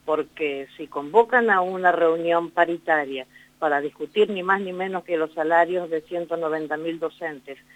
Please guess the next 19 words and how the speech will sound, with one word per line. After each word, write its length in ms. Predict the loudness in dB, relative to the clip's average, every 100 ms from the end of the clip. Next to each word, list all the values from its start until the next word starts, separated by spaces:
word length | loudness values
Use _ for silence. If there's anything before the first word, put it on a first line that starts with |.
| _ _
y 80 | -8
nos 260 | -8 -8
están 480 | -10 -14 _ 2 2
excluyendo 720 | 0 -4 -8 -4 -2 -2 -6
porque 300 | -8 -12 -14
estamos 420 | -8 -6 -4 -6 -12
de 80 |
paro, 460 | -6 0 2 2 -2 -6 _ _
es 180 | -2 -2
una 160 | -2 -4
forma 500 | -2 -2 0 -2 0
de 120 | 0
intentar 560 | -2 -6 -4 0 0
cer-, 240 | 0 -8 -8 _
cercenar 520 | -12 -10 -8 -6 -6
nuestro 320 | -8 -10 -6
derecho 360 | -4 -6 -8 -8
a 60 | -6
huelga. 480 | -6 -8 -10 -16